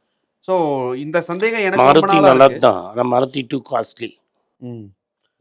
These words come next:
Speaker 1: But இன்னைக்கு இருக்கிற சிட்யுவேஷன்ல அது நான் உங்களுக்கு சண்டே எபிசோட்ஸ்ல அதெல்லாம் கேட்கலாம் அப்படின்றதுக்காக எடுத்து வச்சிருக்கேன் சார். And, சார், அதுல இன்னொரு சந்தேகமும், ஆ, ஒரு அறுபது வயசுக்கு மேல இருக்காங்கன்னா, ஒரு பணத்தை வந்து எஃப் டி அவங்க பேர்ல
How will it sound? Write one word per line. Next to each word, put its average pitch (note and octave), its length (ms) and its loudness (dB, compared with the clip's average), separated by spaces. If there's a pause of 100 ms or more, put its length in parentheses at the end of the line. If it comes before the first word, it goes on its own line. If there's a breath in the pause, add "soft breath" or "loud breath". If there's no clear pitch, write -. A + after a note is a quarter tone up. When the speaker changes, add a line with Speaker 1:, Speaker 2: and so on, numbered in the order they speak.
(140)
Speaker 1:
But C#3+ 140 -10
இன்னைக்கு F3 280 -8
இருக்கிற F#3+ 220 -8
சிட்யுவேஷன்ல E3+ 520 -10
அது D3 320 -4
நான் C3 120 -6
உங்களுக்கு C3+ 280 -10
சண்டே F#3 200 -2
எபிசோட்ஸ்ல D#3 460 -8
அதெல்லாம் C#3 260 -8
கேட்கலாம் C3+ 440 -8
அப்படின்றதுக்காக A#2+ 760 -8
எடுத்து A2+ 240 -14
வச்சிருக்கேன் A2 340 -16
சார். G#2+ 220 -18 (340 soft breath)
And, A3 400 -4 (380)
சார், F#3 200 -10
அதுல D#3+ 200 -6
இன்னொரு G3+ 260 -6
சந்தேகமும், D#3 560 -12 (460)
ஆ, E3+ 60 -8 (380)
ஒரு F3+ 420 -8
அறுபது G3+ 380 -4
வயசுக்கு A#3 320 -8
மேல G#3 240 -2
இருக்காங்கன்னா, F#3 640 -4
ஒரு E3+ 140 -8
பணத்தை G#3 340 -4
வந்து G3 220 -6
எஃப் E3+ 180 -4
டி G#3+ 140 -4
அவங்க F3+ 300 -2
பேர்ல F3 220 -6